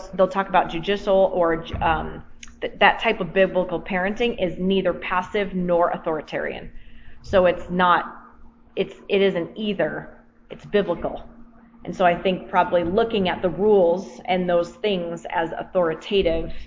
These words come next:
is kind of like two different, like, two different definitions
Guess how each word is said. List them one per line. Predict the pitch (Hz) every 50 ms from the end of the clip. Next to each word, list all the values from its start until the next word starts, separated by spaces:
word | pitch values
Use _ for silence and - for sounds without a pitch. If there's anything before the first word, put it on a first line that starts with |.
| - - -
is | - 180 170 170 -
kind | - - 196 185
of | 170
like | 165 165 170 -
two | - 214 185
different, | 196 180 180 151 120 - - - - - - - - - - _ - - - - - - - - - _ _ -
like, | 165 170 - - -
two | - 233 220
different | 185 185 - - 143 - -
definitions | 165 160 - - - - 156 - - 87 - - - - -